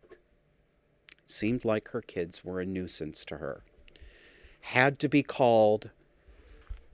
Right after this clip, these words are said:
so that she would come and pick up her child who she just forgot at the sports program after school. Dad forgot, too. Here's what a neighbor said. <laughs>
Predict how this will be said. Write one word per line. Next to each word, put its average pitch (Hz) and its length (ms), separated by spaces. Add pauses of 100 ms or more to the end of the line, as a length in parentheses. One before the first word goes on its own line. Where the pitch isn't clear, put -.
(120)
so - 180
that 98 160
she - 160
would 101 160
come 110 240
and 98 160
pick - 300
up 120 160
her 110 140
child 95 520
who 110 140
she - 180
just - 400 (560)
forgot - 720 (960)
at - 100
the 101 80
sports - 320
program 76 420
after 64 280
school. - 360 (1120)
Dad 104 240
forgot, 78 360 (120)
too. 78 220 (1800)
Here's - 220
what 190 100
a 139 60
neighbor 107 360
said. - 340 (1000)
<laughs> - 0